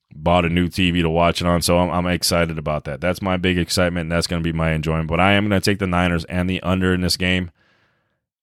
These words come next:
I think it's close to that forty-seven and a half, but I think it comes in under just with the two defenses and the way this is gonna play out. I wouldn't be shocked for a very low-scoring first half.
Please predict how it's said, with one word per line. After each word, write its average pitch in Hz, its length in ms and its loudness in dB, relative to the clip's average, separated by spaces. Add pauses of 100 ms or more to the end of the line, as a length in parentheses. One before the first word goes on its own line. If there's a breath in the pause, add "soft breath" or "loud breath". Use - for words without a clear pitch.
(280)
I 82 140 0
think 90 180 2
it's 82 120 0
close 101 320 2
to 123 60 2
that 113 140 2
forty-seven 117 560 0
and 104 120 0
a - 20 2
half, 113 240 2
but 90 140 2
I 85 80 2
think 82 200 -4
it 76 100 -14
comes 78 240 -4
in 76 220 -8
under 71 300 -8
just 78 300 -6
with 87 80 -4
the 78 80 -6
two 90 180 -4
defenses 80 560 -6
and 76 100 -6
the 71 60 -6
way 80 200 0
this 76 180 0
is 80 80 -4
gonna 76 160 -2
play 76 240 0
out. 76 260 2 (260 loud breath)
I 80 120 2
wouldn't 92 280 2
be 90 100 4
shocked 85 340 2
for 80 160 0
a 73 40 -2
very 80 280 2
low-scoring 85 560 0
first 78 260 -4
half. 73 380 -6